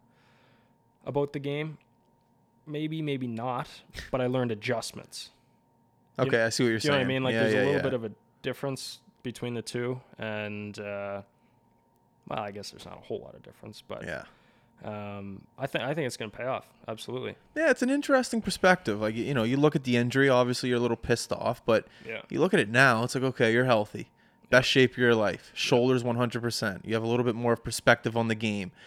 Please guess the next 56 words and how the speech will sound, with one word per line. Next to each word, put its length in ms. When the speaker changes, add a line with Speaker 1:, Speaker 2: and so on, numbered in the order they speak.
Speaker 1:
Yeah. 100
Speaker 2:
You 180
know, 100
if 140
you 60
take 240
all 80
those 180
things 240
into 160
consideration 760
and 40
then 100
you 60
bundle 400
'em 100
up 220
to 300
right 280
now, 300
you're 120
going 160
to 40
Chicago 540
in 60
two 180
weeks. 400
I 80
don't 120
know. 180
Just 160
in 40
the 80
back 280
of 80
my 80
head, 120
I'm 120
thinking, 260
"Yeah, 80
that's 220
a," 280
I'm 100
not 140
saying 220
it's 100
helped 320
you, 120
but 220
it, 220
it's 180
definitely, 400
there's 160
something 380
there 260
that's, 320